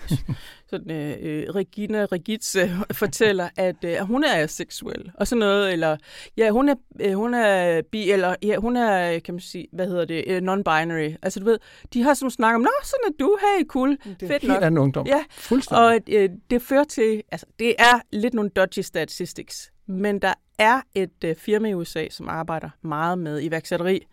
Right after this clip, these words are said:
Speaker 1: og entrepreneurship. Og de har været ude og ge-, og interviewe Generation X omkring entrepreneurships. Et af de spørgsmål, som de stillede, det var,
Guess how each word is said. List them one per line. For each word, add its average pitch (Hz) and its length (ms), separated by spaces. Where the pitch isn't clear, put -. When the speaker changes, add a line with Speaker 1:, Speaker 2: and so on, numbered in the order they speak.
Speaker 1:
og 156 320
entrepreneurship. 170 800
Og 185 140
de 262 140
har 254 100
været 202 120
ude 202 160
og 196 120
ge-, - 140
og 175 140
interviewe 247 560
Generation 165 420
X - 180
omkring 190 540
entrepreneurships. - 720
Et 269 120
af 262 80
de 247 160
spørgsmål, - 760
som 180 200
de 170 80
stillede, 202 320
det 185 120
var, 160 200